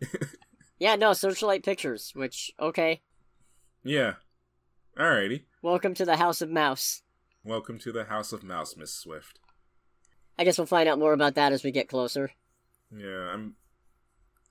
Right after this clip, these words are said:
Speaker 1: oh god, I mean, shoot, I don't listen to Taylor Swift's music, and I don't, like, really follow her enough to know, like, what she's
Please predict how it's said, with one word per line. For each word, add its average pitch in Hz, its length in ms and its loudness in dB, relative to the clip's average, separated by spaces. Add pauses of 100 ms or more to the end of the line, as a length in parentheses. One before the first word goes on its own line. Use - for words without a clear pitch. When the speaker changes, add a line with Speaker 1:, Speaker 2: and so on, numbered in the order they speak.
(120)
Speaker 1:
oh 101 280 -8
god, 87 240 -6
I 95 80 -4
mean, 87 400 -16
shoot, - 380 -10
I 101 100 -2
don't 139 160 -2
listen 127 260 -8
to 104 60 -8
Taylor 104 320 -8
Swift's - 380 -10
music, 87 260 -14
and 85 100 -12
I 80 60 -10
don't, 90 260 -10
like, 85 200 -10
really 90 220 -8
follow 87 360 -10
her 85 180 -8
enough 82 240 -14
to 95 80 -18
know, 87 100 -14
like, 78 180 -12
what 87 180 -12
she's - 380 -16